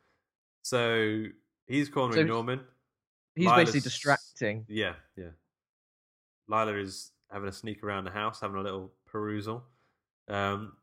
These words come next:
Speaker 1: I don't know why she's looking at books. Like, there's one bit where, like, she's going around the house, and, like, if you're looking for someone's mum, or, like, Marion, or, you know, if she's been kidnapped or whatever, like, she, she just starts picking up books and just starts looking through some books.
Speaker 2: She's a keen reader. She likes literature.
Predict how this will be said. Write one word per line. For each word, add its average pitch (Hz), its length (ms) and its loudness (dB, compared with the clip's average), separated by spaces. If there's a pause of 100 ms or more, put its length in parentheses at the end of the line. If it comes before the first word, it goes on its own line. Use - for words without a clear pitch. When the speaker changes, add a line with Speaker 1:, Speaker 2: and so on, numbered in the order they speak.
Speaker 1:
I - 60 -4
don't 226 100 -2
know 247 60 -6
why 233 100 -2
she's 139 160 -6
looking 156 200 0
at 98 160 -6
books. - 520 -4 (280)
Like, 127 360 2
there's 135 140 0
one 156 260 -2 (160)
bit 104 300 2
where, 101 220 4
like, 98 180 2
she's 110 140 -2
going 131 180 4
around 113 120 4
the 104 60 2
house, 104 340 2
and, 104 80 -2
like, 107 140 2
if 110 60 -4
you're 127 80 2
looking 147 220 2
for - 80 -10
someone's 107 340 0
mum, 101 380 0 (540)
or, 104 180 4
like, 101 160 4
Marion, 101 420 4
or, 95 220 0
you 101 60 -2
know, 90 160 0 (220)
if 95 120 -12
she's 92 160 -6
been 90 140 -14
kidnapped 107 460 -2
or 104 60 0
whatever, 104 380 0 (440)
like, 139 160 4
she, 147 100 -6 (180)
she - 100 -16
just 175 120 -6
starts 160 180 -4
picking 160 260 -2
up 95 180 -6
books - 580 -2 (220)
and 110 80 -10
just 113 120 -6
starts 113 180 2
looking 127 240 0
through 113 160 -2
some 101 200 -8
books. - 480 -6 (600)
Speaker 2:
She's 185 260 -2
a 160 40 0
keen 170 280 2
reader. 170 300 4
She 139 140 -2
likes 147 240 4
literature. 127 520 -2